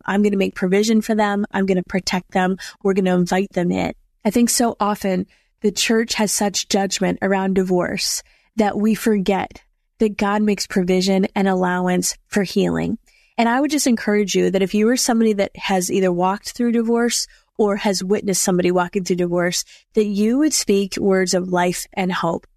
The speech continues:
not judgment and shame, because there's enough of that coming from the enemy. If you think for one second that that person that has walked through divorce has not felt their fair share of shame and guilt and pain, then you are joking, because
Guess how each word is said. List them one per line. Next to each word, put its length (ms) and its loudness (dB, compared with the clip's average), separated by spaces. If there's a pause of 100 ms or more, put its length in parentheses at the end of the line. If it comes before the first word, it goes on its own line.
(140)
not 260 0
judgment 560 -2
and 140 0
shame, 340 -4 (240)
because 480 0
there's 400 0
enough 320 0
of 140 -2
that 200 -4
coming 280 0
from 160 -2
the 180 -2
enemy. 400 -2 (220)
If 120 0
you 220 4
think 220 2
for 100 2
one 200 0
second 320 -2
that 120 -2
that 220 -2
person 300 -2
that 80 2
has 140 -2
walked 300 -2
through 80 0
divorce 440 -2
has 180 0
not 340 0
felt 280 -2
their 180 -2
fair 240 -2
share 440 -2
of 140 -4
shame 460 0
and 240 -2
guilt 400 0 (240)
and 200 0
pain, 460 2 (220)
then 120 0
you 160 4
are 120 -2 (240)
joking, 500 -2 (380)
because 480 0